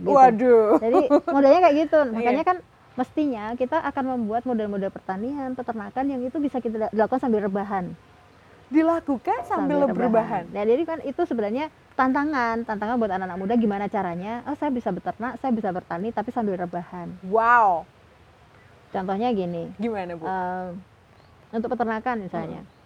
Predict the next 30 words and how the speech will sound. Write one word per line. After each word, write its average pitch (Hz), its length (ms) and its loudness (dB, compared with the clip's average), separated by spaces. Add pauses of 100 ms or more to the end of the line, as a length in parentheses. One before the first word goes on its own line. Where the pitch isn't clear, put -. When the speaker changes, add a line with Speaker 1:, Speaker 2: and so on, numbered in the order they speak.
(2000)
Speaker 1:
Di 214 80 -2
kandang, 233 560 0 (120)
itu 254 120 0
kan 320 160 -4
sebenarnya 269 240 0
bisa 247 160 -2
dilengkapi 196 400 -4
dengan 190 240 -2
sensor 185 480 -4
misalnya. 170 320 -14 (240)
Speaker 2:
Oh, 254 160 -12
iya. 196 240 -10
Speaker 1:
Sensor 214 320 -2
berat 185 160 -2
badan. 175 560 -6 (160)
Sehingga 208 240 2
ketika, 202 400 -2 (400)
"Oh, 262 120 2
Speaker 2:
Tahu. 196 180 2 (100)
Speaker 1:
bobotnya 247 320 2
sekian 302 400 0
nih." 311 240 -2 (720)
Kita 302 240 0
pakai 285 160 -2
mekanik, 277 400 -4
pakai 233 400 0
I 233 80 2
O 226 80 -4
T 262 160 -2
lah. 185 160 -4